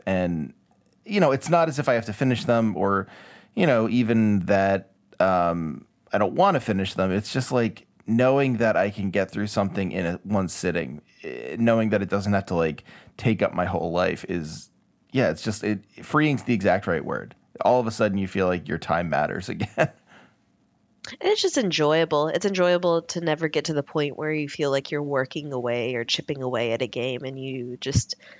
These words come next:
Speaker 2: sit down and you're like, "I wanna play a video game." And then you sit down for an hour long and you've played a video game and it's just,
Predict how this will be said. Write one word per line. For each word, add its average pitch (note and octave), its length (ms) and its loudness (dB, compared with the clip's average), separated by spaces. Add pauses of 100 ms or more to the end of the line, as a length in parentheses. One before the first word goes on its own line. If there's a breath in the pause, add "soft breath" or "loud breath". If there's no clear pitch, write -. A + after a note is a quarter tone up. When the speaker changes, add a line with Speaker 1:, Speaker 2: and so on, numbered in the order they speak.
(240 loud breath)
Speaker 2:
sit G3+ 180 -2
down E3 240 2
and D#3 100 -4
you're D3 100 -2
like, C#3+ 200 -2
"I F#3 140 4
wanna F3 160 2
play D#3+ 180 0
a D#3 40 0
video C3 260 2
game." B2+ 320 -2
And C#3 120 -2
then D3+ 80 0
you B2+ 60 -4
sit G3+ 220 -2
down E3 440 2 (360 soft breath)
for - 160 2
an D3 100 0
hour G3 300 4
long D3+ 580 2 (480)
and D3+ 140 0
you've C3+ 260 -6
played F#3 240 4
a F3 60 2
video D3 320 4
game G#2+ 420 -2
and C3 100 -2
it's C#3+ 180 0
just, D#3 300 -4